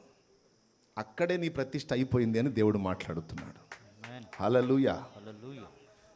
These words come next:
Speaker 1: నువ్వు ఒకవేళ దీన్ని తేలిగ్గా తీసుకుంటావేమో, ఇది దేవుని వాక్కు. "అది ఇర్మియాకు చెప్పిన మాట కదన్నా, మనకెందుకు?" అంటావా?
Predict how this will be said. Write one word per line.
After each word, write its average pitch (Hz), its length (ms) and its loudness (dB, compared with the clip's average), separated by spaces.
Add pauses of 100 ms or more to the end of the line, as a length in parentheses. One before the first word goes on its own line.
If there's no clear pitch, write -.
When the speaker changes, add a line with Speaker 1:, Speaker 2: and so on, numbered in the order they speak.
(140)
Speaker 1:
నువ్వు 139 520 0
ఒకవేళ 160 420 -2
దీన్ని 151 360 -4
తేలిగ్గా 156 420 -6
తీసుకుంటావేమో, 127 920 -8 (420)
ఇది 107 140 -10
దేవుని 123 400 -2
వాక్కు. 98 420 -12 (1200)
"అది 151 200 -2
ఇర్మియాకు 190 500 0
చెప్పిన 202 320 -2
మాట 180 280 -4
కదన్నా, 151 520 -2
మనకెందుకు?" 156 760 -4
అంటావా? 123 520 -4